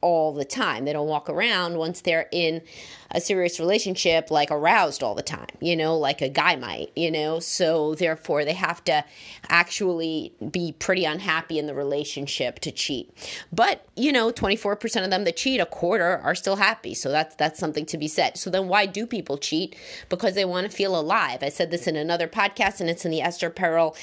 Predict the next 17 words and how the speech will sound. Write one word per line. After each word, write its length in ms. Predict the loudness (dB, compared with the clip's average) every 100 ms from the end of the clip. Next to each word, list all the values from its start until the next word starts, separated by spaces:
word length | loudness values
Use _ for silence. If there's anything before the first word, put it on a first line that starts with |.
| -14
State 400 | -8 -2 2 2
of 80 | 2
Affairs 600 | -4 -2 4 4 4 -2
book, 320 | 0 0 0 -2
which 200 | -4 -4
you 80 |
should 220 | -4 -2 0
read. 240 | 0 0
That's 220 | -2 -6
a 20 |
great 320 | -2 0 0 0
book 180 | -2
on 140 | -2 -4
affairs. 540 | 0 2 2 0 -2 -10 -14 -14 -12 -2
Um, 460 | 2 2 2 -2 -6 -10 -2
and 540 | 2 4 4 2 -2 -4
you, 640 | -4 -2 0 0 -2 -4